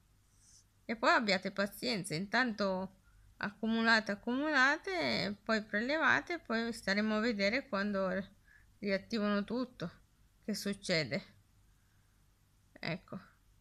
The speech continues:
E venite, quando vi registrate su, sul, ehm, con il mio link ref su Mux, venite pure a visitare il mio profilo,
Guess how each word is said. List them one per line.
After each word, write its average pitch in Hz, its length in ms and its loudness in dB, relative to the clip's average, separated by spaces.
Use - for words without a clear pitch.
E 233 120 0
venite, 269 840 0
quando 247 280 2
vi 247 120 0
registrate 233 680 0
su, 196 400 -4
sul, 220 320 -4
ehm, 175 580 -2
con 214 120 -2
il 220 40 2
mio 220 120 2
link 220 300 -2
ref 196 480 2
su 190 600 -8
Mux, 185 680 -4
venite 262 460 -2
pure 233 240 2
a 226 40 2
visitare 214 840 0
il 214 120 -2
mio 214 200 0
profilo, 202 680 -2